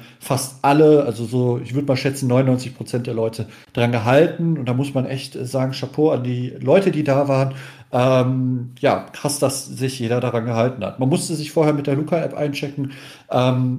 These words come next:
also das so zu den, ja, zu dem Organisatorischen, wie das Ganze abgelaufen ist. Das Turnier fand von, äh, Freitag bis Montag statt. Ähm, das war eine, ja, Änderung.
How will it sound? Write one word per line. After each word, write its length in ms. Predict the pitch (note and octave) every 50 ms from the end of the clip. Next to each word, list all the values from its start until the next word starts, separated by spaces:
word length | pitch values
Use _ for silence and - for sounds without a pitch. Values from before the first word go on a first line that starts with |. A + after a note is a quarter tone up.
| -
also 240 | - C#3 C#3 C#3 D3+
das 240 | D3 C3+ C3+ C3+ -
so 160 | - C#3+ C#3
zu 220 | C3+ C#3 - C#3+ B2+
den, 380 | B2 B2 B2 A#2+ A#2+ A#2 A2+ - - - _ _ _ _
ja, 260 | - C3 C3+ C#3 C3 - -
zu 160 | - - C#3+
dem 240 | C3 B2+ C3 C3+ C3+
Organisatorischen, 1040 | C3+ C3+ C#3+ C#3 C3 B2+ C3+ C3 B2+ - - G3 C4 C#4+ B3+ - - - A2 G#2 G#2
wie 60 | C3
das 180 | C3 C3+ C3+
Ganze 320 | - B2+ B2+ B2+ - - -
abgelaufen 540 | - - - C3+ G#2+ G2 G2+ G2+ - - -
ist. 240 | A#2 A2+ - - - - - _ _ _ _ _ _ _ _ _ _ _
Das 200 | - D3+ D3 -
Turnier 420 | - F3 D#3+ D#3 F3+ A3 C#4 D4+ D4
fand 300 | - - - F#3 E3+ E3
von, 460 | - - E3+ E3 D#3+ D3+ D3+ D3+ D3
äh, 260 | D3+ - C3+ C#3 C#3 C3
Freitag 760 | C3+ - - - - B2 B2+ D#3 A3+ - - C3+ A#2+ B2 -
bis 180 | C#3 A#2+ -
Montag 580 | - A#2+ A#2+ A#2+ B2+ F#3 B3 B3+ - - G#2 -
statt. 440 | - - - C3+ F#3+ - - - - -
Ähm, 500 | C3 B2+ B2 B2+ B2+ B2+ B2+ B2+ B2+ B2+ B2+ -
das 400 | - B2+ B2 - - - - - C#3 C3
war 260 | B2+ B2+ B2 C3 C#3+
eine, 360 | C#3+ C#3 C3+ B2+ B2 B2+ B2 - A#2
ja, 160 | A#2 A2 -
Änderung. 800 | - B2 C#3+ D#3 E3 E3+ D#3 C#3+ D3+ D#3+ E3 E3 D#3+ E3 E3 -